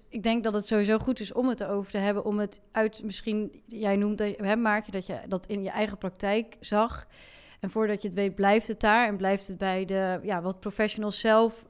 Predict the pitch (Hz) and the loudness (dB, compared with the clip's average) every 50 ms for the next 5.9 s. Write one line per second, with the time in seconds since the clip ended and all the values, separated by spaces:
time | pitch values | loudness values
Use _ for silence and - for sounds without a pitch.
0 | - - - - 226 214 185 208 214 226 220 226 220 - 202 170 190 202 233 294 | -20 -12 -4 0 0 2 4 6 6 6 6 2 -2 -6 -6 -4 0 2 2 2
1 | 349 - - - - - - - - - - 214 208 208 208 214 214 226 240 226 | 2 0 -4 -14 -20 -20 -20 -20 -20 -10 -2 0 0 2 4 6 6 6 4 4
2 | - - - - - - 202 208 208 - 220 208 - - 226 233 262 269 240 190 | 0 -8 -16 -20 -18 -6 -4 -4 -2 -2 -4 -4 0 2 4 6 6 6 4 4
3 | 202 208 202 196 208 208 202 - 208 208 208 202 202 202 196 - 196 - - - | 2 2 0 0 -2 -2 -2 -2 -2 0 0 -2 -2 -4 -6 -8 -10 -8 -2 -2
4 | 233 240 - - 226 180 180 202 202 202 190 196 196 - 208 202 190 202 202 208 | -2 -2 0 -2 -2 -2 0 -2 -2 -2 -2 -4 -4 -4 -4 -4 0 2 2 4
5 | 214 208 208 185 180 202 196 214 233 226 202 196 196 - 208 196 202 202 | 4 2 0 -2 -2 0 0 0 2 2 0 0 0 -2 -2 -2 -2 -2